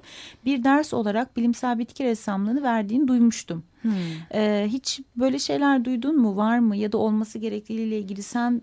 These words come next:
Speaker 1: bu işin direkt içerisinde biri
Speaker 2: Hı hı.
Speaker 1: olarak ne söylemek istersin?
Speaker 2: Ee, benim bildiğim kadarıyla üniversitelerde bu şekilde, yani o senin bahsettiğin sanıyorum birazcık daha yine workshop,
Speaker 1: Olabilir,
Speaker 2: e, gibi
Speaker 1: evet.
Speaker 2: bir
Speaker 1: Hı hı.
Speaker 2: çalışmaydı.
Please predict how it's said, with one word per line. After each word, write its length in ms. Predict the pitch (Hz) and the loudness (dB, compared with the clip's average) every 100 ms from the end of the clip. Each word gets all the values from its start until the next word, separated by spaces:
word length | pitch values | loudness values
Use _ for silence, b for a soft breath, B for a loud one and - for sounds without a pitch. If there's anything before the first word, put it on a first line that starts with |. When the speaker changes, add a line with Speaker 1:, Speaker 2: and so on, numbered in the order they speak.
| - | -6
Speaker 1:
bu 160 | 196 | -6
işin 300 | 226 214 220 | -6 -4 -4
direkt 240 | 214 240 240 | -4 -6 -6
içerisinde 680 | 208 220 214 - 214 240 220 | -8 -6 -6 -4 2 4 4
biri 100 | 220 | 4
Speaker 2:
Hı 40 | |
hı. 60 | 208 | 2
Speaker 1:
olarak 320 | 208 202 208 | 0 -4 -4
ne 100 | 220 | -6
söylemek 440 | - 190 175 170 | -4 -6 -6 -8
istersin? 680 | - - - 170 180 - 208 214 | -12 -12 -10 -8 -10 -8 -6 -2
Speaker 2:
Ee, 220 | 220 214 | -2 2
benim 240 | 247 262 | 4 4
bildiğim 300 | 254 226 262 | 4 2 0
kadarıyla 520 | 247 254 226 233 247 | 2 0 0 0 0
üniversitelerde 1500 | 247 240 247 247 - - _ - 214 202 196 190 226 247 220 | 2 2 0 -2 -6 -20 _ -4 -2 0 -2 -2 -2 0 -2
bu 40 | |
şekilde, 440 | 214 - 214 202 202 | -8 -12 -10 -8 -2
yani 320 | 233 214 214 - | 0 0 -4 -2
o 160 | 220 | -2
senin 360 | 220 233 233 226 | 0 0 0 2
bahsettiğin 600 | 220 208 233 233 240 240 | 0 -2 -6 -4 0 0
sanıyorum 440 | 233 233 226 226 | 0 0 0 0
birazcık 360 | 214 214 214 - | 0 -2 -4 -6
daha 260 | 202 214 - | -6 -6 -4
yine 160 | 202 208 | -4 -2
workshop, 600 | 202 208 - 202 190 - b b b - | -4 -6 -4 -6 -6 -18 b b b -8
Speaker 1:
Olabilir, 680 | 233 220 196 196 208 208 196 | -2 0 0 0 0 -2 -4
Speaker 2:
e, 60 | |
gibi 200 | 208 190 | -4 -2
Speaker 1:
evet. 240 | 202 202 - | -2 -2 -6
Speaker 2:
bir 160 | 196 | -6
Speaker 1:
Hı 40 | 220 | -4
hı. 40 | |
Speaker 2:
çalışmaydı. 720 | 208 220 233 208 196 190 233 | -2 -2 -2 -4 -4 -2 -2